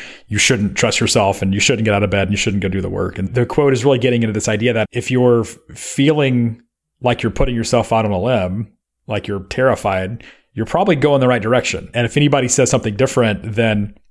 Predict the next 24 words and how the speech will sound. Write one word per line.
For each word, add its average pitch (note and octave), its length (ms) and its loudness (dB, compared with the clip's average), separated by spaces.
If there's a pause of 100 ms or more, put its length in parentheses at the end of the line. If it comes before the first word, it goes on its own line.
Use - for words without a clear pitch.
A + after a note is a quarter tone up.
they're A2+ 140 2
probably C3 680 0
not A#2 260 2
really A2 300 2
pushing A#2 480 -2
themselves G2 560 0
or F#2 40 -4
pushing A2 320 0
their F#2+ 120 -2
company G2+ 320 -2
or F2+ 80 -4
pushing G#2+ 320 -4
the F#2+ 60 -2
market, F#2 340 -4
pushing G2 240 -4
the F2 40 -6
product. F#2+ 400 -4
And G#2 120 -6
so F#2+ 260 -4 (380)
it's G#2+ 160 0
almost C#3 240 2
like A#2+ 280 -2
if B2 160 -2
you're G#2+ 300 -2